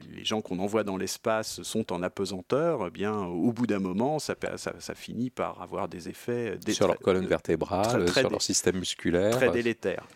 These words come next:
Speaker 1: Alors, en fait, à ce moment-là, on s'est dit, il faudrait essayer de, de, par divers dispositifs, de recréer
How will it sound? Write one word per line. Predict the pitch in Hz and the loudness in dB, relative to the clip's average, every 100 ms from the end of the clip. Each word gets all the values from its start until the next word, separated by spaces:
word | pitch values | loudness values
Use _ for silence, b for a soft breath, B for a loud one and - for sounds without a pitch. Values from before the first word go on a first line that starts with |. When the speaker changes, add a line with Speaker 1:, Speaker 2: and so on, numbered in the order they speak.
| B B B | B B B
Speaker 1:
Alors, | - 143 | 4 6
en | 151 | 4
fait, | - 220 214 - | 2 0 -2 -4
à | 113 | -4
ce | - | 0
moment-là, | 113 117 160 214 | 2 4 4 4
on | |
s'est | 160 120 | 0 -4
dit, | 123 196 | -4 -2
il | 202 | 0
faudrait | 123 120 139 175 | 0 4 4 4
essayer | 113 107 - 104 139 196 | 2 0 -2 0 0 0
de, | 123 95 107 104 98 | -4 0 2 4 2
de, | 95 | 0
par | 90 98 | -2 -2
divers | 90 117 117 95 | -2 0 2 2
dispositifs, | 120 - 110 98 98 190 156 | -4 -4 -4 -4 -6 -6 0
de | 107 | 2
recréer | 101 - 147 - - 123 135 | 4 6 6 4 -2 2 2